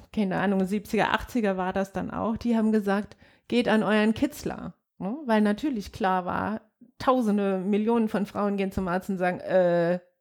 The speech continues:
Penetration, komm ich nicht, das reicht mir nicht.“ Also sind die zu, zu den Ärzten und sonst wo gelang-, äh, ge-, gelaufen.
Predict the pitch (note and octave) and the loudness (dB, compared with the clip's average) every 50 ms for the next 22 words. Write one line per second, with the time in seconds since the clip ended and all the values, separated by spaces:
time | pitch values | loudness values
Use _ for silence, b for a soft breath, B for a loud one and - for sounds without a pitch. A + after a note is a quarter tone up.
0 | _ _ - G#3+ F#3 F#3+ G3 F#3+ - - F3+ F3 - - - F3+ G3 A3+ B3 B3+ | _ _ -4 -2 0 0 -2 -2 -2 -2 -2 -2 -2 -6 -6 -4 -2 -2 -2 -2
1 | - _ _ - - B3+ A#3 A3 F#3+ E3+ - - F3 C#3 D3 - - G3 G3+ - | -6 _ _ 0 2 4 4 4 2 0 -4 -6 -6 -6 -6 -6 -8 -10 -8 -2
2 | - G3 F#3+ - - - E3 D#3 D#3 D#3 D#3+ - - - - - - _ _ - | 0 0 0 0 -6 -10 -10 -8 -6 -8 -8 -10 -12 -18 -20 -20 -20 _ _ 0
3 | - A3 G#3 A3+ A#3 A3 A#3 B3 A#3+ B3+ A#3+ G#3+ - A#3 A3+ G#3+ F#3+ G3 E3+ G#3 | 0 2 4 4 2 4 4 4 4 4 2 0 0 -2 -4 0 0 0 0 0
4 | - A3+ A3 A3 A3 G#3 - - G#3+ G#3+ - - A#3 G#3 G#3 G#3+ A3 A#3+ A#3+ - | 0 -2 -2 -2 -2 -2 0 -2 -4 -4 -2 -2 -2 0 0 0 0 -2 -2 -4
5 | - G#3 G3 F#3+ F#3 F3+ F3+ F#3 - - G3 G3 F#3 F3 G3 G3+ G3 F3+ F3 E3 | -8 -6 -4 -2 0 0 -2 -2 -2 -2 -2 -2 -2 -2 -2 -2 -2 0 -2 -2
6 | - F#3 F#3 - G3 F#3+ F#3+ F3 D#3+ E3+ F#3 - - A#3+ G#3+ - | -2 -4 -4 -4 -4 -2 0 0 0 0 -2 -2 -2 -2 -2 -2